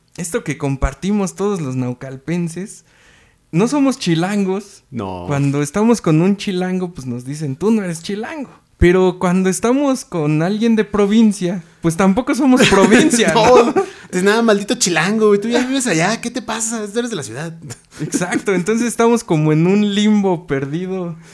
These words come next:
Speaker 2: So-, so-, somos la periferia no periférica, ¿no? No somos tan, no tenemos la experiencia de provincia de, de algunos otros lugares, que es muy fuerte y que puedes notar qué tan distinto es, pero tú sabes que tú no eres de la Ciudad de México.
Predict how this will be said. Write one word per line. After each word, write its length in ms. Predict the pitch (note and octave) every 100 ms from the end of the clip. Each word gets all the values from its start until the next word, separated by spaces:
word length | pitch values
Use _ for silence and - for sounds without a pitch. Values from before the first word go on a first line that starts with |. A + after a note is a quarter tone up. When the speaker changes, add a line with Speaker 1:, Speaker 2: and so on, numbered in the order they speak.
| -
Speaker 2:
So-, 340 | F#3 D#3+ -
so-, 180 | D#3+ -
somos 280 | - F3+ A#3
la 160 | B3 -
periferia 1000 | D3 B2+ B2 D#3 F3 G3 F#3+ F#3 D#3+ -
no 340 | D3 C#3 D3+
periférica, 540 | G3 F3 - A#2+ A#2+ A2
¿no? 120 | A#2+
No 160 | C#3+ D#3
somos 320 | F#3+ G#3+ G3+
tan, 320 | C#3+ B2 A#2+ - -
no 80 | F#3+
tenemos 180 | C#4+ D#4+
la 80 | F4
experiencia 600 | F4 - C3 D3 E3+ A3+
de 80 | G#3+
provincia 580 | D3+ B2+ B2+ F3 G#3+ G#3
de, 220 | E3 C#3 -
de 200 | B2 B2+
algunos 400 | B2 A#2 D#3+ F#3+
otros 180 | F#3+ G#3+
lugares, 540 | G3+ G3+ A#3 A#3 - _
que 100 | D3+
es 80 | D#3
muy 160 | F#3+
fuerte 460 | G3 - D#3 E3 G#3+
y 40 | G#3
que 100 | F#3
puedes 300 | - E3+ F#3
notar 440 | D#3 - D#3 D#3+ - _ _ _ _ _ _ -
qué 100 | C#3
tan 240 | E3+ G3+
distinto 540 | D#3 C#3 D3+ E3+ - E3
es, 400 | F3 G3+ - - -
pero 220 | D#3 C3+
tú 160 | D#3
sabes 360 | E3 F#3 F#3 G3+
que 120 | -
tú 160 | - D3+
no 160 | F3+
eres 160 | F3+ F#3
de 80 | D#3+
la 80 | C3
Ciudad 260 | - A#2+
de 80 | C#3+
México. 540 | A#2 A#2 - A#2+ G#2+